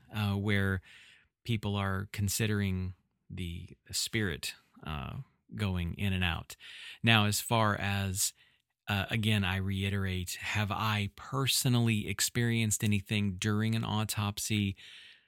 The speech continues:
I haven't, but, you know, this is a clinical situation. I think that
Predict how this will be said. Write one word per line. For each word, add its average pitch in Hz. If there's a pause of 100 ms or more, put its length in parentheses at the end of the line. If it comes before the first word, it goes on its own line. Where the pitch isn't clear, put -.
(340)
I 110
haven't, 104 (200)
but, 101 (280)
you 131
know, 107
this 147
is 131
a 113
clinical 107
situation. 87
I 104
think 135
that 110